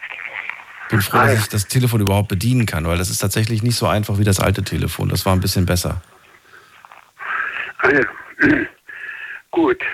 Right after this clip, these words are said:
Speaker 2: mein, das Thema lautet ja, Moment, Egoismus.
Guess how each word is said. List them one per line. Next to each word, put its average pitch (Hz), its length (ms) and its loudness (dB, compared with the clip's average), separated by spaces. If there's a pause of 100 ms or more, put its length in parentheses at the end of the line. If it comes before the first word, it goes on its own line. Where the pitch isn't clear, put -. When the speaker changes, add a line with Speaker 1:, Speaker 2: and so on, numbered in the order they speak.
(120)
Speaker 2:
mein, 131 260 0
das 123 200 -2
Thema 135 300 -2
lautet 165 340 0 (260)
ja, 175 100 -8 (1900)
Moment, 135 420 0
Egoismus. 131 720 -4